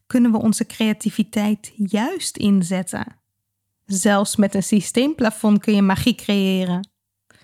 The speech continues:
In een ritueel kun je er dus ook een beetje mee spelen. Maar wat gaan we dan precies doen?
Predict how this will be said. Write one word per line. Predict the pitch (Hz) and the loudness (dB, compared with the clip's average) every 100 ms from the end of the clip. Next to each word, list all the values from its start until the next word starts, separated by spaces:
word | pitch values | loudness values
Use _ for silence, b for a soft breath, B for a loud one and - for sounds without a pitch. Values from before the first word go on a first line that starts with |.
| b b b b _ | b b b b _
In | 240 | 4
een | 247 220 | 4 4
ritueel | 233 - 220 185 226 294 359 | 2 2 0 2 2 2 -4
kun | - 269 | -4 0
je | 254 | 0
er | 233 240 | 0 0
dus | 240 - - - - | 0 -2 -8 -10 -6
ook | 262 262 | -6 0
een | 240 | 0
beetje | 233 233 | 0 2
mee | 220 214 | 2 2
spelen. | - - 262 277 185 165 185 - _ _ _ b b b b _ - | -2 -6 -2 0 -2 -2 -8 -10 _ _ _ b b b b _ -4
Maar | 247 247 220 - - | -2 -2 -4 -6 0
wat | 226 254 311 - | 0 0 -8 -10
gaan | - 247 | -2 2
we | 233 | 2
dan | 214 220 220 _ | 2 0 -2 _
precies | - 226 - 359 403 - | -6 -6 -4 -6 -6 -6
doen? | 190 180 180 190 | -2 0 0 -4